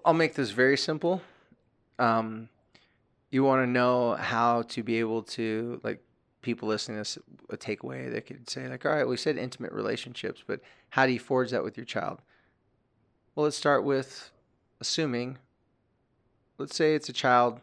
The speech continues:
we'll use child, but this could be with your husband or, you know, a loved one, right? It definitely would affect you, is what I'm saying. So mother finds her, finds out that her teenage boy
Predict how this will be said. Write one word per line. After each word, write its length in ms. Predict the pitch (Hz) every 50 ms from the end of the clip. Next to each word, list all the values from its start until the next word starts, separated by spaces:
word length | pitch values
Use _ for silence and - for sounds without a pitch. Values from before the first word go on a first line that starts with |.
| _ _
we'll 140 | - - -
use 180 | 160 170 156
child, 300 | - - - 95 78 71
but 100 | - -
this 160 | - 131 123 -
could 160 | - 123 113
be 180 | 117 117 113
with 300 | 110 113 110 110 - -
your 100 | - -
husband 540 | - - 110 110 107 104 113 110 107 104 101
or, 260 | 104 110 113 - - - -
you 80 | 107
know, 160 | 104 104 - -
a 60 | -
loved 280 | 117 120 110 110 - -
one, 200 | - - - -
right? 220 | 131 107 110 - - _ _ _ _ _ - - - - _ _ _ _ _ _ _ _ _
It 200 | - 123 117 104 -
definitely 360 | 135 131 127 - 135 123 117
would 160 | 113 117 113
affect 360 | 107 - - 107 104 - -
you, 140 | - 87 -
is 140 | - 107 -
what 100 | 113 104
I'm 80 | 104
saying. 300 | 101 - - - - - - _ _ _ _ _ _
So 160 | - - 120
mother 300 | 113 117 139 165 180 180
finds 500 | - - - 139 139 135 135 135 131 -
her, 140 | - - 104 - - _ _ _ _
finds 280 | - - 120 120 117
out 120 | 120 113 -
that 60 | -
her 80 | 113 107
teenage 400 | - - 113 107 107 104 - -
boy 320 | 98 95 98 98 104 -